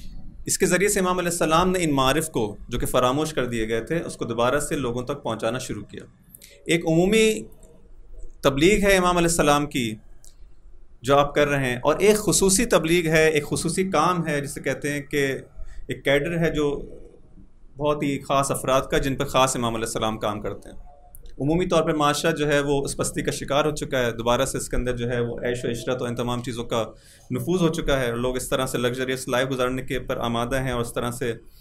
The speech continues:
ज़िंदगी गुजार रहे हैं। यहाँ पे इमाम अलैहिस्सलाम ज़ुहद के ऊपर बहुत ज़्यादा ताकीद करते हैं।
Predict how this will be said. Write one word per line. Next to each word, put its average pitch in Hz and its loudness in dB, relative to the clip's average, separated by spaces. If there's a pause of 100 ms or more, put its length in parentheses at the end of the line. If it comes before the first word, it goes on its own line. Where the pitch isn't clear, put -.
(280)
ज़िंदगी 127 -2
गुजार 160 2
रहे 185 0
हैं। 190 2
यहाँ 151 2
पे 151 -4
इमाम 139 0
अलैहिस्सलाम 139 -2
ज़ुहद 156 2
के 135 -4
ऊपर 107 -2
बहुत 123 -2
ज़्यादा 113 -2
ताकीद 113 -4
करते 101 -8
हैं। 95 -10